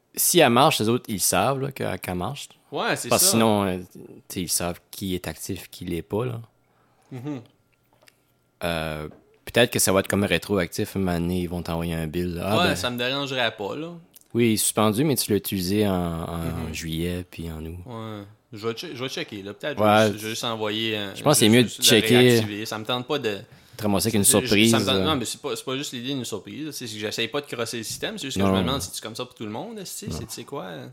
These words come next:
Speaker 2: pourquoi ma carte fonctionne, tu sais.
Speaker 1: Ouais.
Speaker 2: Mais non, non, je pense que ça, je vais faire juste la réactiver, là,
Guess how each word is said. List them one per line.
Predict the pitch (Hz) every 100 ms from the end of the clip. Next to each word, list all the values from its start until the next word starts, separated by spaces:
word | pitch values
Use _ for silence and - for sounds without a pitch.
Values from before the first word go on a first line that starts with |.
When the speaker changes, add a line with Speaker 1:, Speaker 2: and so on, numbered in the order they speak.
| _ _ _ _ _ _ _ _
Speaker 2:
pourquoi | _ 143
ma | 135
carte | - 117 -
fonctionne, | 117 107 - 135 170 151
tu | 151
sais. | 156
Speaker 1:
Ouais. | 82 80 92 - _ _ _ _ _ _ 147
Speaker 2:
Mais | 113 113
non, | 113 101
non, | 104
je | -
pense | 113 -
que |
ça, | 107
je | 95
vais | 95
faire | 98 101
juste | 101 -
la | 107
réactiver, | 101 107 - - 104 104
là, | 101